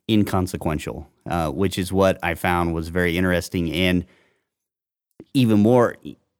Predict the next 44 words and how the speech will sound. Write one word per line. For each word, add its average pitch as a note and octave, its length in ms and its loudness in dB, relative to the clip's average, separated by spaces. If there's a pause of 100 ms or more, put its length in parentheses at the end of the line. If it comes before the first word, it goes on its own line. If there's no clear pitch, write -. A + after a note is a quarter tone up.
(160)
you G2+ 120 -4
know, D#2 400 -4
what G2+ 400 2
makes A2+ 280 2
that G2 160 0
kind C3+ 240 2
of G2+ 80 0
interesting F#2 580 0
is E2 220 -2
that E2 240 -2
that's G#2 240 -2
why G#2 140 2
women F#2+ 440 2
don't F#2+ 240 -2
show F#2 320 0
up F#2 180 0
to F2 140 -8
have, E2+ 760 -2
you A2 140 -2
know, E2+ 120 0
the F2 340 0
thought G2+ 220 4
is, F#2 200 0
"Oh, A#2+ 260 4
well, G2+ 160 2
you're G2 180 4
overweight F#2 420 0
'cause F#2 120 -6
you F#2 80 0
have E2 80 -4
a E2 40 -8
slow F#2+ 280 -2
metabolism," F#2 760 0
and F2 300 -2
then F2 240 0
they D#2+ 480 -2 (480)
measure A#2+ 380 2
that E2+ 260 0
between E2+ 580 -2
obese D#2+ 440 -6
women D#2 300 -4
and D#2 120 -4
non-obese D#2+ 560 -2
women. D#2+ 380 -4